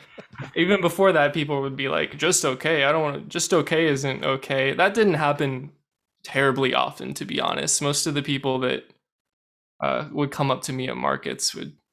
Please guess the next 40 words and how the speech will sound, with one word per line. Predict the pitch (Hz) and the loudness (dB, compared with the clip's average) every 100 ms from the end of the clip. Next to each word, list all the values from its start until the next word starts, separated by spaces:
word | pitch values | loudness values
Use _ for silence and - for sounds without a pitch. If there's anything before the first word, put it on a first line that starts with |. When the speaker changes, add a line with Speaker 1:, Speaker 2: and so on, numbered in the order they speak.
| _ _ _ | _ _ _
Speaker 2:
kind | 156 127 | -4 -4
of | 127 147 _ _ - 131 | -4 -10 _ _ -10 -4
get | 131 120 | -2 0
where | 127 123 | 0 2
I | |
was | 127 131 | 0 -2
coming | - 143 151 | -6 -6 -6
from | 160 143 | -6 -6
to | 151 | -4
some | 143 - 67 | -4 -4 -4
extent. | 69 - - 67 67 - | -6 -6 -6 -6 -8 -8
But | - 69 | -4 -4
Speaker 1:
Yeah. | 147 165 _ - - _ _ | -4 -8 _ -20 -20 _ _
Speaker 2:
I | 160 | 2
would | 185 | 2
just | 185 - | 2 0
tell | 185 | 0
those | 180 180 | 0 -2
people | 185 180 180 | -4 -4 -2
that, | 175 | 0
like, | 165 165 165 | 0 -2 -4
it's | 165 156 165 | -8 -4 -2
like, | 156 147 - _ _ _ _ _ | -4 -6 -16 _ _ _ _ _
you | - 147 | -10 -4
can't | 165 165 | 0 0
be | 175 | -2
perfect | 180 185 160 143 | 0 0 0 2
all | 131 | 2
the | 127 | 0
time. | 143 135 143 143 | 0 0 -2 -2
Like, | 139 139 - | -4 -4 -4
it | 156 - | -4 -4
truly | - 165 170 156 | -2 0 2 0
is | 151 | 0
just | 151 147 - | -2 -4 -2
okay | 156 147 160 156 | -2 -2 0 -2
to | |
be | 151 147 | 0 -2
just | 151 - - | -2 -4 -2
okay | 151 151 156 143 143 | -2 0 2 0 -2